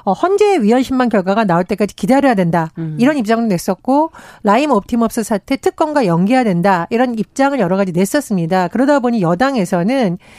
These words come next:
Speaker 1: 이십육 일까지 만약에 추천을 계속 안 하면, 자, 두 번째 키워드 뭐냐? 그럼 법을 개정하겠다.
Speaker 2: 음.
Speaker 1: 어떻게 법을 개정하냐?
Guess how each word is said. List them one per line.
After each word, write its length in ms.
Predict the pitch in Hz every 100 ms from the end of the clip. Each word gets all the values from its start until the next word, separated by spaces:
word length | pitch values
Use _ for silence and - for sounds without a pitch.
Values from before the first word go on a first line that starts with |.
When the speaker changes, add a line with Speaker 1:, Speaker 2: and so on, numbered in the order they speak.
| - - 240
Speaker 1:
이십육 500 | 262 320 359 214 269
일까지 340 | - 269 269
만약에 680 | 196 180 190 208 285 302 311
추천을 440 | - 277 311 302 294
계속 300 | 196 226 -
안 240 | 160 202 269
하면, 580 | 247 180 262 254 170
자, 100 | 160
두 160 | 165 240
번째 240 | 311 269
키워드 340 | - 302 285 247
뭐냐? 440 | 170 180 226 175 - - - -
그럼 140 | 330
법을 280 | - 226 370
개정하겠다. 800 | 247 220 254 208 - 175 170 - -
Speaker 2:
음. 380 | 165 160 160 156
Speaker 1:
어떻게 280 | 151 135 262
법을 200 | 233 226
개정하냐? 760 | 190 202 202 233 190 185